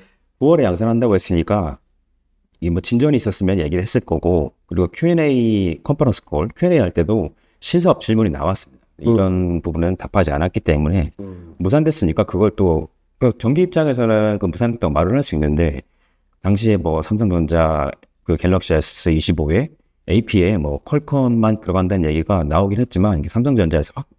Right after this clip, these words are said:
Speaker 1: 확인해 준 상황이 아니었기 때문에
Speaker 2: 예.
Speaker 1: 그 전기 입장에서는 그걸 뭐 본인들이 말하기는 힘들었을 겁니다.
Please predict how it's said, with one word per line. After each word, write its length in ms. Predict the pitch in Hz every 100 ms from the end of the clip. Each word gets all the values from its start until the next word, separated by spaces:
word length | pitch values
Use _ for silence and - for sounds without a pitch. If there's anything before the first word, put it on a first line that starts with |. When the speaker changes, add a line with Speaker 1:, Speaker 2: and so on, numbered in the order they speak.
| -
Speaker 1:
확인해 320 | 156 170 147
준 120 | 92
상황이 320 | 82 110 117 69
아니었기 320 | 73 107 -
때문에 440 | 82 71 73 95 82 -
Speaker 2:
예. 280 | 95 87 82 -
Speaker 1:
그 80 |
전기 240 | 85 87 98
입장에서는 420 | - 92 80 82
그걸 300 | - 80 76
뭐 280 | 69 67 - _ _ _
본인들이 440 | 87 92 78 82 160 _ _ _ -
말하기는 340 | 156 82 80
힘들었을 400 | 98 135 127 -
겁니다. 340 | - 65 65